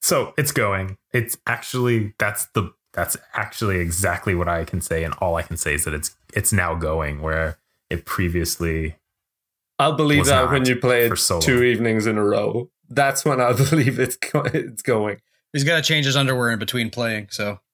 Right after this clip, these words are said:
Speaker 1: When did I, <laughs> when did I play last? Was it,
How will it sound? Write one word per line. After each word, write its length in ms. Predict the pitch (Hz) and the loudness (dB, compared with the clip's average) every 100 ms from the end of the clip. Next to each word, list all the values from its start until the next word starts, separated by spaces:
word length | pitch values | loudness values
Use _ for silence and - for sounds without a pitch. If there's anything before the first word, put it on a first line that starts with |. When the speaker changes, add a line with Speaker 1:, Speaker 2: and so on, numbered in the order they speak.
| _ | _
Speaker 1:
When 160 | 101 104 | -2 2
did 100 | 101 | 4
I, 720 | 143 - - - - - 120 - _ - | 2 2 -6 -4 -4 0 -4 -4 _ -18
<laughs> 400 | - _ _ - | -18 _ _ -4
when 160 | 101 | -2
did 80 | 123 | 0
I 80 | 120 | 0
play 220 | 98 110 | 0 0
last? 400 | 110 107 117 - | 2 2 0 -4
Was 240 | 90 85 90 | -4 -4 -2
it, 200 | 87 | -4